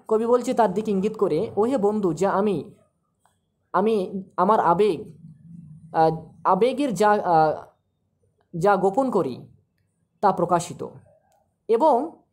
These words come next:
ওয়াদামঈ বিমা উখফিল গদায়াতা শাহিদু, এবং আমার অশ্রু, আমি স-, শুভ সকালে যা কিছু গোপন করি, আমার অশ্রু তার সাক্ষী,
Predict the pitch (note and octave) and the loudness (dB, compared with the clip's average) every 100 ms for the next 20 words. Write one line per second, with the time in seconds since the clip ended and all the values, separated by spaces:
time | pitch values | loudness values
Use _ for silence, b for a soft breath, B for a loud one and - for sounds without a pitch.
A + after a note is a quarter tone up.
0 | _ _ - A3+ D#4+ D#4 A3 C4 B3+ A3+ | _ _ 0 2 4 2 0 0 -2 0
1 | A#3 A#3 - - A#3+ G#3+ F3+ F#3+ A3 G#3 | 2 2 2 -2 -2 2 2 2 2 2
2 | E3+ E3+ D#3 G#3+ F3 B2+ G#2+ - - - | -2 -2 -4 -2 -2 -4 -6 -14 -20 -20
3 | - - - _ - A#3+ D4+ D4 C#4+ A3+ | -20 -20 -20 _ -2 0 2 2 2 2
4 | - G#3+ F3+ B2 - - - - - - | -2 -2 -2 -4 -10 -20 -20 -20 -20 -20
5 | - - - G3 A3+ A#3 - A3 F#3+ - | -20 -20 -8 -2 -2 -2 -2 -4 -4 -6
6 | C#4 D4+ - B3 A#3+ F3+ D3 A#3 - _ | -2 0 2 2 2 2 0 -4 -12 _
7 | _ _ _ _ _ _ _ E3 F#3+ G3+ | _ _ _ _ _ _ _ -2 0 0
8 | A#3 A#3 F#3 E3+ G3+ G3 F3+ C3 B2 D3+ | -2 -4 -2 0 -2 0 -2 -4 -10 -18
9 | - _ _ - - - F3+ G3 G#3 A3+ | -20 _ _ -20 -20 -6 0 2 2 0
10 | - A3 F3 D#3 - B2+ - B2+ B2 | -2 -2 0 -2 -4 -10 -12 -14 -14